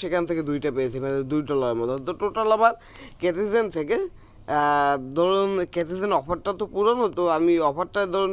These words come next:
টোটাল আমি কাজ করছি দশ দিনের মতো, তো দশ দিনে আমার মোটামুটি ভালো একটা অ্যামাউন্ট জেনারেট হয়ে গেছে। কিন্তু আমারই ইউজার, আমার চ্যানেলেরই ইউজার, সে একটু পরিশ্রম করছে, সেটাও লাস্ট কয়েকদিন পরিশ্রম করছে একটানা। সে কী করছে?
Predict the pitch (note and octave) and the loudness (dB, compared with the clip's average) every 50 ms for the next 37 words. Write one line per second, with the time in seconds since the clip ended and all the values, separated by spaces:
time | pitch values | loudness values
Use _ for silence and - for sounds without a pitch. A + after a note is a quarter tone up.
0 | - F3+ F#3 F3 F#3 F#3 F#3+ F#3 F3 F3+ - F3+ F3+ F3 F3+ - - F#3+ F3 F#3 | -2 -4 -6 -4 -2 -2 0 0 -2 -2 -2 -2 -2 -2 -4 -6 -8 -8 -8 -8
1 | F3 D#3+ D3+ D#3 D3+ C#3+ C#3+ C3 C#3 C#3+ C#3+ C3+ C3+ C#3 C#3+ G3 A3 B3 D4+ A3 | -6 -4 -2 -2 -2 -2 -4 -6 -4 -2 -2 0 -2 -2 -4 -6 -6 -6 -4 -4
2 | F3+ D3+ D#3 D3+ C#3+ C#3 B2+ C3 C#3+ D3+ C#3+ C#3 C3+ C3 B2+ B2 A2+ C3 C#3+ E3 | -2 0 0 -2 -2 -4 -6 -6 -4 -4 -2 -2 -2 -2 -2 -2 -4 -4 -4 -4
3 | F3 A#3 F#3+ D#3 B2+ A#2+ A#2+ A#2+ A#2 - A2+ A2 G#2+ C3 E3 F#3+ F3+ C3+ C3 C3+ | -4 -2 -2 -2 -2 -2 -2 -4 -4 -4 -4 -2 -2 -2 -2 -2 -4 -4 -4 -4
4 | C3 B2+ B2 - D#3+ E3 D#3+ C3 G2 G2 E2 E2 - - - - - - - - | -2 -2 -2 -2 -2 -2 -2 -2 -4 -6 -8 -10 -14 -14 -16 -20 -18 -18 -18 -16
5 | - - B3+ C4+ B3+ A3 E3 - B2+ A2 - - - - - - - - B2 C#3 | -8 -2 -2 0 0 0 -2 -4 -4 -6 -6 -10 -20 -20 -18 -8 -2 0 0 2
6 | D3+ E3 F#3+ G3 F#3+ G#3 A#3+ A#3 - - E3 F3+ F3+ E3 B2 A2+ C3 A#2 - - | 2 2 2 2 2 0 -2 -4 -4 -2 0 2 2 2 0 -2 -4 -4 -2 -2
7 | F#2+ A#2 C3 C#3+ D#3+ E3+ E3 - - F#3 F3 F3 F3+ F3+ F#3+ F#3+ F3+ F#3 D#3+ D3 | -2 0 0 0 0 0 -2 -4 -2 0 0 2 2 2 2 0 0 -2 -2 -2
8 | C#3+ C#3 B2 A2+ A#2 A2 G2+ F#2+ - - F#3+ G3+ G3+ G#3 G3 - - - - - | -2 -2 -2 -4 -4 -4 -4 -6 -6 -2 2 4 4 4 4 2 -2 -10 -10 -12
9 | - - - C4 - G#3+ A3 A3 G#3+ - A3+ A3 G3+ F3 - F3 D3+ C#3+ - C#3+ | -10 -6 -6 -4 0 2 4 4 2 2 0 0 0 0 0 0 0 -2 -4 -10
10 | - - E3 - G3 G#3 G#3 G3 F#3 F3+ F3 - - - - F3 E3+ E3+ E3+ E3+ | -8 -6 -2 0 2 2 2 4 4 2 2 0 -4 -8 -2 0 2 2 2 0
11 | D3+ D#3+ E3+ D#3 - - D3+ D#3 D#3 - F3+ F3 E3+ E3 - D#3+ D3+ - - A3 | 0 0 -2 0 0 0 0 0 -2 -4 -4 -4 -4 -2 -2 -4 -4 -4 -6 -10
12 | - - - F3+ F#3+ - - - - D#3 B2 G#2+ F2+ - - - - - - - | -6 -4 -2 -2 -2 -4 -6 -6 -2 -2 -2 -2 -6 -10 -14 -18 -20 -20 -20 -20
13 | - - - - F#3+ G3 - A3+ A#3+ A#3 - A#3+ A#3 F3 - - A3 | -18 -14 -8 -4 -4 -4 -2 -2 -4 -2 2 4 4 4 2 0 -4